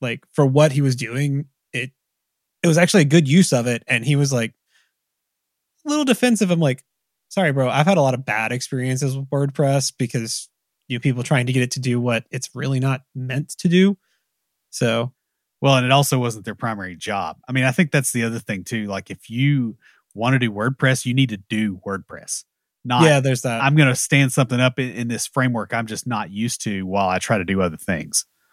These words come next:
Speaker 2: Uh, I don't, I don't know that that works well if you're, if you're wanting to customize it, but that's a whole other can of worms. Now,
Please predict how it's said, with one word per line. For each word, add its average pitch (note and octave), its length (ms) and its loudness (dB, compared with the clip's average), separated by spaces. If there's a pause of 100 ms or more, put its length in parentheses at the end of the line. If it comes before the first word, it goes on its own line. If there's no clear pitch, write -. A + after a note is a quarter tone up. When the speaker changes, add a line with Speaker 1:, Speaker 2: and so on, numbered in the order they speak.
(760)
Speaker 2:
Uh, F2 280 0
I F#2 140 2
don't, G2+ 260 -2
I A2 60 -2
don't G#2 100 2
know G2 100 2
that F#2 140 -8
that G2 200 0
works G2 260 -4
well F2+ 320 -2
if F2 180 -8
you're, F#2 200 -6 (460)
if - 120 -12
you're G#2 80 -4
wanting F#2+ 220 -4
to D#2 40 -16
customize E2+ 460 -10
it, F#2 60 -16
but - 80 -20
that's B2+ 160 0
a - 60 -4
whole B2+ 420 4
other A2 340 -4 (160)
can A#2+ 240 -2
of F#2+ 60 -8
worms. F#2+ 480 -8 (1500)
Now, B2+ 280 4